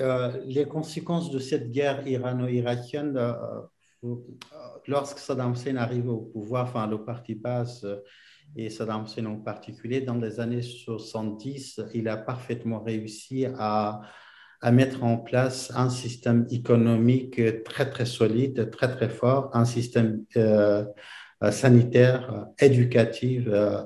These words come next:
euh, et même scientifique, euh, euh, très, très solide, un système militaire, un programme de,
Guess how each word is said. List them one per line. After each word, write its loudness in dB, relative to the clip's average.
euh, 2
et 12
même 10
scientifique, 0
euh, 4
euh, 6
très, 2
très 2
solide, 6
un 2
système 6
militaire, 6
un -2
programme 4
de, 2